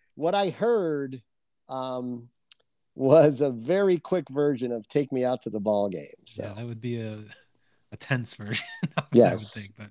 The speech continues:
Speaker 1: So.
Speaker 2: that's definitely some shit you couldn't make up.
Speaker 1: Yes.
Speaker 2: Well, my next shit we couldn't make up goes back to the A L East as Chris Sale,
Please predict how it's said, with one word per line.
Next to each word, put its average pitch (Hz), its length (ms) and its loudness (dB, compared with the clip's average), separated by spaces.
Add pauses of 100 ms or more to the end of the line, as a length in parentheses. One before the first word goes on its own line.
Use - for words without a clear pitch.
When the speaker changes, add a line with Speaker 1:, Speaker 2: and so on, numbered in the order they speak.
(160)
Speaker 1:
So. - 440 -4 (360)
Speaker 2:
that's 160 220 -6
definitely 170 320 2
some 143 280 0
shit - 520 2
you 202 100 0
couldn't 202 240 0
make 196 360 0
up. 160 320 -2 (320)
Speaker 1:
Yes. - 680 0 (880)
Speaker 2:
Well, 156 340 0 (200)
my 165 200 4
next - 580 0
shit - 280 -2
we 147 80 -2
couldn't 143 220 -2
make 127 220 -4
up 131 320 -4
goes 127 240 -4
back 123 240 -4
to - 100 -12
the 113 220 -12
A 123 120 -6
L 113 200 -10
East 127 600 -6 (100)
as 110 480 -8
Chris - 280 -2
Sale, 131 840 0